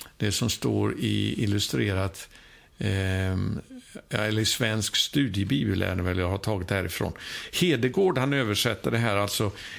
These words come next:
eh, det här kommer inte att ske, alltså Jesu återkomst, förrän det stora upproret mot Gud bryter ut. Det är en bra översättning. Det stora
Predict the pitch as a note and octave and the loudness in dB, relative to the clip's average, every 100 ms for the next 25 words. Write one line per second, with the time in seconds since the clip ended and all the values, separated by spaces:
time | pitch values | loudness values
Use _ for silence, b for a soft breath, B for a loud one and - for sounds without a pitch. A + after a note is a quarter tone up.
0 | B - G#2+ A2 A2 E3 B2+ C3 C#3 D3 | B -2 0 2 0 0 0 2 0 0
1 | D#3+ E3+ D#3 C#3 B2+ - A#2+ A2 G#2 - | 2 2 2 0 0 2 2 2 2 0
2 | A#2+ B2+ - B2 B2 G#2 - G#2+ G2+ - | 2 2 2 0 0 -2 0 0 -2 -6
3 | B B B - - C3 C3 C3+ C3+ - | B B B -2 2 2 4 2 0 0
4 | A#2+ B2 A2+ - - F3+ D3 G#2 G2+ G#2+ | 2 2 4 2 2 0 2 0 2 0
5 | A2+ - - F#3 - - G#2 G2 C3+ D#3+ | -2 -6 -2 -2 -2 -8 -4 0 2 2
6 | D3+ C#3+ C#3 - B2+ G#2 B2+ B2+ - - | 2 0 -2 -4 2 4 4 2 -4 -12
7 | - C#3 F3 F#2+ F#2 - - - G#2+ G#2 | 0 2 2 0 -2 -4 -8 -8 -4 0
8 | G2+ F#2 - G#2 G2+ G#2+ G2+ - - - | 0 -2 -4 -4 -2 -2 -4 -6 -14 -14
9 | - _ b b b - B2 A#2 A2 G#2 | -14 _ b b b -2 0 2 2 2
10 | G2+ G2+ F2 A2+ - - G#2+ G#2 A2+ - | 0 0 0 -2 -4 -4 -4 0 0 0
11 | - E3 C#3 G2+ F#2+ G#2 | 0 0 0 0 0 -2